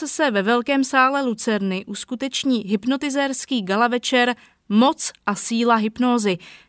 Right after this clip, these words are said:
kterým nás provede hypnotizér a mentalista Jakub Kroulík.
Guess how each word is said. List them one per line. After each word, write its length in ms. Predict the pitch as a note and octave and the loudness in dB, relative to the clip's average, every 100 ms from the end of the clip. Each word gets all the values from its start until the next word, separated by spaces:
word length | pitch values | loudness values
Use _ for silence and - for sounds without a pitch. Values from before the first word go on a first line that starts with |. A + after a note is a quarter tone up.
| _ | _
kterým 340 | - A#3 A3 | 0 2 4
nás 240 | A3 F#3+ - | 2 0 -2
provede 360 | G#3+ G#3 A3+ | -4 -2 0
hypnotizér 760 | G#3+ G3 A3 G#3+ A3 G3+ A3 A3+ - | 0 0 -2 -2 -2 2 2 2 -2
a 120 | F#3 | -4
mentalista 760 | F3+ F#3+ G3+ G#3 G3+ - G#3+ G#3 | -2 -2 -2 -2 -4 -2 -2 0
Jakub 340 | G3 F3 F#3 - | -6 -6 -8 -6
Kroulík. 560 | G3 F#3 F#3 D#3+ - | -4 -2 -2 -6 -12